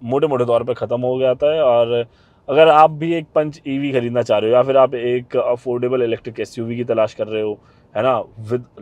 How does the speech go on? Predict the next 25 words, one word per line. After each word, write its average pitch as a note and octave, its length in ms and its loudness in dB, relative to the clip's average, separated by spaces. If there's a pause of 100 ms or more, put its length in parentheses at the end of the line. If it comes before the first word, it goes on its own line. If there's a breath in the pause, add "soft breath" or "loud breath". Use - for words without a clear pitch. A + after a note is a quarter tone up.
(260)
tons D3+ 240 0
of D3+ 80 4
features, C#3 480 -2 (480 soft breath)
तो E3+ 200 4
I E3+ 60 2
think D#3+ 300 -8
ये D3+ 140 0 (160)
अभी B2+ 220 0
आपके C#3+ 220 4
पास C#3 200 -2
यही C3+ 200 -2
ऑप्शन A#2+ 400 0
है C#3 220 -8 (160)
और, G#2 520 0 (720 soft breath)
अ, F#2+ 80 -10
यही G#2 420 -4
सही A#2 220 -4
वक्त A2 280 -4
है, C#3 300 0
खरीदना A2+ 380 -10
चाहें G2+ 180 -8
आप A#2 100 -10
खरीद G2+ 180 -12
सकते A2 260 -14
हैं। D#3+ 100 -18